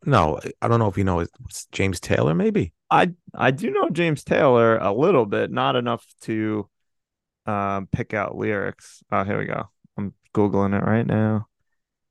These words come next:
Speaker 2: Uh, the fuck? It, tell me who wrote it.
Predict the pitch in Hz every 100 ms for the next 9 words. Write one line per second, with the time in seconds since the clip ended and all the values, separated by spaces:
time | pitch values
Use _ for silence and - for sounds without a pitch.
0 | - 101 104 101 101 - - 57 53 55
1 | 60 65 107 - _ _ _ _ _ _
2 | _ _ _ _ _ _ _ _ _ _
3 | _ _ _ _ _ _ _ _ _ _
4 | _ _ _ _ _ _ 175 - 180 -
5 | - - - 135 147 151 160 160 175 113
6 | -